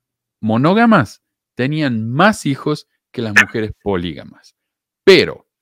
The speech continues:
muchas mujeres no tenían la oportunidad de casarse.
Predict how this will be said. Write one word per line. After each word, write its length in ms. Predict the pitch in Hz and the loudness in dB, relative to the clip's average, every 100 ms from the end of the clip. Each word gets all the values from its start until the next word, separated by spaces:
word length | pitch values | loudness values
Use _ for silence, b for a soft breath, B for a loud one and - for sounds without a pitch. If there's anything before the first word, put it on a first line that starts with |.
| _ _ - | _ _ -8
muchas 280 | 110 135 151 | -6 -4 -2
mujeres 460 | 175 190 185 147 | -2 -2 0 0
no 160 | 139 123 | -2 -2
tenían 300 | 120 123 123 | -2 -2 -2
la 60 | |
oportunidad 420 | 110 92 - 92 92 | -4 -10 -10 -8 -6
de 120 | 101 | -4
casarse. 680 | 135 165 233 202 - 87 | -4 -2 -2 -4 -6 -14